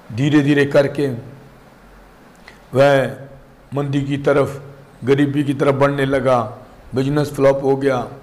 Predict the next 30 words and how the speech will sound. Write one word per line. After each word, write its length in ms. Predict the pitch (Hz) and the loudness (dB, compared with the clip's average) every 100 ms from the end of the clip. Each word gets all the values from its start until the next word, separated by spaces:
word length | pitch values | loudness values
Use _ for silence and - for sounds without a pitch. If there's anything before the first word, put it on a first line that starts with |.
| - - - | -20 -20 -2
जैसे 280 | 123 - 151 | 2 2 2
आज 380 | 139 143 147 127 113 - - - - 123 | 2 2 0 -4 -10 -14 -20 -20 -6 -2
हम 200 | 147 139 | -2 0
सारा 340 | 131 139 143 | 2 2 2
संसार 500 | 143 139 135 143 147 | 0 -4 0 2 2
को 140 | 151 | 0
देख 280 | 143 151 147 | -2 -2 -2
रहे 180 | 151 143 | -2 -2
हैं, 340 | 113 131 113 - - 120 | -2 -4 -6 -14 -8 -2
वह 80 | |
मंदी 360 | 123 143 143 147 | 0 0 0 -2
को 180 | 151 143 | -2 -2
face 320 | 135 143 143 | 0 0 0
कर 200 | 135 131 | -2 0
रहा 220 | 135 123 | 0 -2
है। 320 | 110 117 117 - - - - | -2 -6 -10 -18 -20 -20 -8
ये 100 | 107 | -4
धनवान 460 | 110 127 131 131 139 | -2 0 2 2 2
आदमी 460 | 135 131 131 131 110 - - - - _ _ - - - | 0 -2 -6 -6 -10 -14 -20 -20 -20 _ _ -20 -16 -8
एक 180 | 110 113 | -6 -4
दिन 180 | 135 | -2
प्रार्थना 480 | 131 135 139 139 143 | 2 2 2 0 -6
करते 340 | 143 147 - 156 | -6 -6 -6 -4
हुए, 140 | 147 | -2
walk 300 | 139 147 143 | 0 0 0
करते 280 | 139 123 131 | -4 -2 0
हुए 120 | 123 | 0
कहता 320 | 123 117 117 | 0 -2 -2
है, 120 | 110 | -4
"प्रभु, 500 | 123 123 135 156 156 | -4 -2 2 4 2